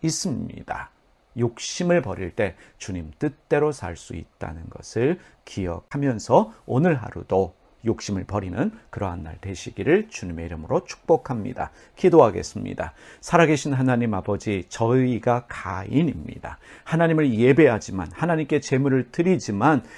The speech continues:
형제 아벨을 시기해서 죽이려고 하는 그 마음, 경쟁하는 마음, 야망 가지고 욕심 부리고 있는 그 가인이 바로 우리 자신입니다. 우리 내면의 욕심이 무엇인 줄 알아 버리게 하여 주시고,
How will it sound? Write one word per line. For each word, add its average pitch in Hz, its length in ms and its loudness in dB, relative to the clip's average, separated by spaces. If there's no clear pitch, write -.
형제 202 520 4
아벨을 123 460 4
시기해서 113 800 -2
죽이려고 170 640 4
하는 151 260 0
그 - 140 -6
마음, 98 460 2
경쟁하는 156 720 4
마음, 90 260 -6
야망 156 380 8
가지고 127 420 0
욕심 175 440 2
부리고 147 320 2
있는 107 340 -4
그 143 260 2
가인이 107 760 -2
바로 - 260 -8
우리 135 440 -2
자신입니다. - 880 -4
우리 135 220 4
내면의 120 440 2
욕심이 110 440 -4
무엇인 104 480 -4
줄 98 180 -6
알아 98 320 -4
버리게 156 340 -6
하여 147 280 -2
주시고, 95 500 -8